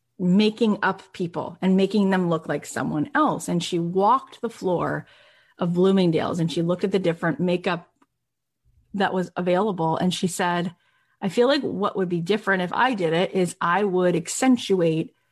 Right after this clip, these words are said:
beauty that's already there. So I would want to make a palette that doesn't have bright blue eyeshadow." And in nineteen eighty, whatever it was, that was a little bit of an original idea. And so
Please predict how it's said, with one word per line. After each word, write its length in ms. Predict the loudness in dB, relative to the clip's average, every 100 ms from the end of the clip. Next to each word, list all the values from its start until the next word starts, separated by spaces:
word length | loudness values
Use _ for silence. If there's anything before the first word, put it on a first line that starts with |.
| _ _ _
beauty 420 | -2 0 2 2 2
that's 220 | 0 -4
already 640 | -4 0 2 2 2 0
there. 340 | -2 -4 -6 -14 _ _ _ -6
So 220 | -4 0
I 160 | 0 2
would 140 | 2
want 160 | 0 0
to 40 |
make 200 | -2 -2
a 40 |
palette 600 | -6 -8 -6 -2 -2 -4 _
that 140 | -8 -2
doesn't 300 | 0 2 0
have 360 | 0 -4 -6
bright 400 | -8 -2 0 0
blue 180 | 0 0
eyeshadow." 680 | 0 -2 -4 -8 -8 -10 -12 _
And 160 | 0 2
in 80 | 2
nineteen 360 | 2 0 0
eighty, 360 | 0 0 -2 -4
whatever 380 | -2 0 0 0
it 100 | -2
was, 380 | -2 -2 -2 -6 _ _ _ -10
that 220 | -8 -2
was 400 | 0 0 -2 -10 _ _ _ _
a 20 | -4
little 180 | -2
bit 140 | 2 2
of 520 | 2 0 _ -8 -4
an 80 | -2
original 440 | 0 0 0 0
idea. 600 | 0 0 0 0 -2 -6 -16 _ _ _ _ 0
And 160 | 0
so 460 | 2 0 2 0